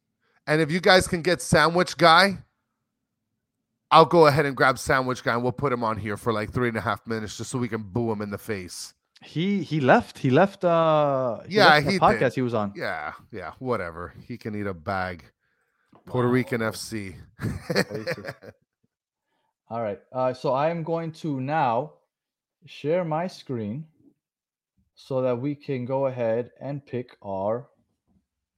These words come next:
Speaker 2: winners. Now that we trashed the U S Open Cup, here's two free tickets to the U S Open Cup. <laughs> All right.
Speaker 1: <laughs>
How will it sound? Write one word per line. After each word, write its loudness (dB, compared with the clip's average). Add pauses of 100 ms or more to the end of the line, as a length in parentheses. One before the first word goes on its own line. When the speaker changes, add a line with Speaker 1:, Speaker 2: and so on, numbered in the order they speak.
(300)
Speaker 2:
winners. 2 (800)
Now 4
that 6
we -2
trashed 4
the -2
U 6
S 4
Open 6
Cup, 6 (1200)
here's 6
two 4
free 0
tickets 2
to 0
the 0
U 4
S 0
Open 0
Cup. -6 (360)
<laughs> 0 (1000)
All 2
right. 0
Speaker 1:
<laughs> -8